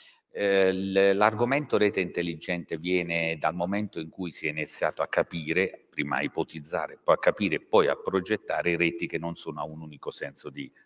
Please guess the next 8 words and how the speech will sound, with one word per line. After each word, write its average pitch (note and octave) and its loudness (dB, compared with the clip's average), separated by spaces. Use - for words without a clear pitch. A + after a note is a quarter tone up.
trasmissione C#2+ -8
o D2 -8
di C#2+ -10
distribuzione. C2+ -12
Eh, D#2 -6
le, E2+ 4
diciamo G2+ 6
che, F#2+ 6